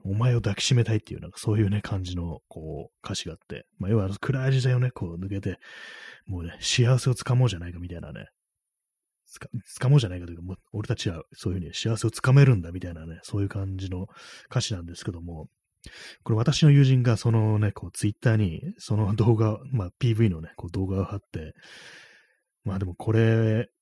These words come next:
ね、このね、こう、ビデオが撮られた時代からもう、ね、もう何年、何、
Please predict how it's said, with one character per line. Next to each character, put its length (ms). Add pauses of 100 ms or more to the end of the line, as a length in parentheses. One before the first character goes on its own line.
(640)
ね、 200 (680)
こ 140
の 120
ね、 180
こ 640
う、 60 (420)
ビ 100
デ 80
オ 80
が 80
撮 120
ら 80
れ 40
た 100
時 120
代 140
か 80
ら 100
も 360 (400)
う、 40
ね、 80 (300)
も 100
う 20
何 460 (120)
年、 260 (240)
何、 480